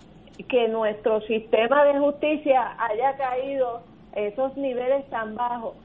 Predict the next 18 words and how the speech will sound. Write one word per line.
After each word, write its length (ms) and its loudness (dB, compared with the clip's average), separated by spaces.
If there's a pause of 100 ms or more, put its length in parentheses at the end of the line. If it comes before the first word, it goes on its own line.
(140)
tan 320 -4
bajos 480 -2
como 300 -4
la 240 -2
falta 380 -4
de 100 -4
respeto 640 -6 (180)
de 140 -2
incluir 720 -4
en 240 -8
una 300 -4
sentencia 760 -4
de 220 -6
un 240 -16
tribunal 680 -10 (140)
supremo 880 0 (460)
un 400 2
jingle 460 2